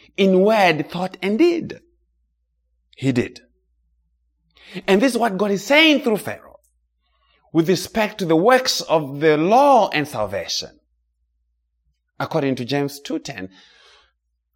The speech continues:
"For whoever shall keep the whole law and yet stumble in one point, he is guilty of all." That is telling you that the whole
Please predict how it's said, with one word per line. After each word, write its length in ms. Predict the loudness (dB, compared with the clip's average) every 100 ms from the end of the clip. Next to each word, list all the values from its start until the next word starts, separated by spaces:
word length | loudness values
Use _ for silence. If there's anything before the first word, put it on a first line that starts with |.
| _
"For 200 | _ 0
whoever 300 | 2 2 0
shall 160 | -2 -6
keep 240 | -8 -6
the 100 | -4
whole 240 | -2 -2 0
law 220 | -2 -2
and 200 | -4 -4
yet 140 | -6
stumble 340 | -8 -8 -4 -4
in 100 | -2
one 160 | -6
point, 340 | -8 -10 -8 -8
he 60 |
is 140 | -12 -12
guilty 800 | -8 -6 -6 -10 -12 -14 -16 _ _ _ _ _ _ -8
of 200 | -8 -6
all." 420 | -10 -10 -20 _ _ _ _ _ _ _ _ _ _ _ _ _ _ _ _ _ _ _ _ _
That 180 | -6 -4
is 120 | -8
telling 280 | -10 -6 -4
you 120 | -4
that 200 | -4 -4
the 80 | -6
whole 340 | -6 -6 -10